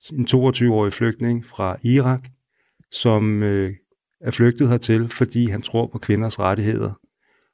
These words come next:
og i virkeligheden tror på menneskers frie valg. I redaktionen i den her uge er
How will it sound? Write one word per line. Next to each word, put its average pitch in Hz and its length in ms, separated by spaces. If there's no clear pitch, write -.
og 110 460
i 143 100
virkeligheden 110 400
tror 110 340
på 107 160
menneskers 101 440
frie 98 240
valg. 85 180
I 135 100
redaktionen 147 460
i 143 40
den 131 200
her 135 140
uge 120 380
er 113 280